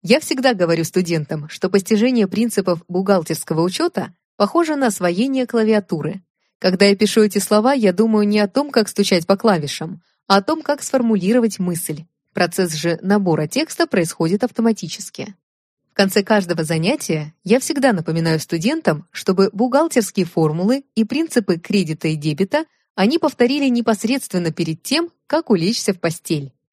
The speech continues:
Пусть это будет последнее, что они сделают перед сном, кроме медитации и молитв, конечно же.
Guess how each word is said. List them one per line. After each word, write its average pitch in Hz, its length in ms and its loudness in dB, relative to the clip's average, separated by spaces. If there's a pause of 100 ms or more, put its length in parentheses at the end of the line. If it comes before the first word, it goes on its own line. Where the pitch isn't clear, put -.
(260)
Пусть 233 220 0
это 226 180 2
будет 220 320 0
последнее, 208 540 0
что - 180 -2
они 156 140 0
сделают 151 420 -2
перед 196 240 0
сном, 147 300 -4 (220)
кроме 185 320 2
медитации 185 720 -2
и 247 180 -6
молитв, 165 380 -4
конечно 151 400 -2
же. 147 200 -6